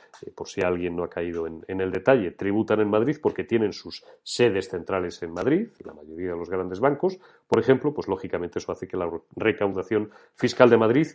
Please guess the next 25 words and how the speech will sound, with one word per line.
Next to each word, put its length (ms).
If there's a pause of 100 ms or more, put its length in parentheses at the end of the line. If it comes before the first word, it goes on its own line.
(200)
sea, 520
sea 240
mayor, 400
pero 160
como 320
bien 500
han 320
explicado 540
en 40
muchas 320
ocasiones, 540 (360)
tanto 280
el 60
consejero 460
de 80
Hacienda 280
de 60
la 100
Comunidad 280
de 60
Madrid 400
como 140
los 160
distintos 420
consejeros 640